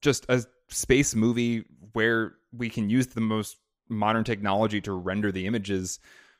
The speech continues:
more crisply. But as far as the shot construction and the editing and the way it's just presented to the audience, just do it the way they did it back then. Like, that was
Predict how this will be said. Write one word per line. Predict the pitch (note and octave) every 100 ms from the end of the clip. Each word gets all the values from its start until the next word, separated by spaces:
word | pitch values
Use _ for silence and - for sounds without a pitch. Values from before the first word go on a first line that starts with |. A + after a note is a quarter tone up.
| _
more | - G2 G2+
crisply. | - A#2+ A2 - G#2 F2+ G#2 - _ _ -
But | A2 G#2 - _ _ - - -
as | A#2
far | C#3 B2+
as | A#2+
the | G#2
shot | - A2+ -
construction | A#2 - G2+ - G#2+
and | F#2
the | F#2
editing | G#2 G#2 G2 F2+
and | F2
the | F2+
way | F#2+ F#2+
it's | - - - _ _ _ _ _
just | A2+ - - F3+ _ A2 -
presented | - G#2+ B2
to |
the | G#2
audience, | F#2+ A2 A2+ F2+ - - - _ _
just | C3 D3+ - _ _ -
do | G2+
it | D3 - - _
the | A2+
way | A2 C3 B2+ - _ G#2+ A2
they | A2+
did | B2 A2+
it | A2
back | A2+ A#2
then. | G#2+ A#2+ E2+ F2+
Like, | F#2 -
that | A2+ -
was | A2+ -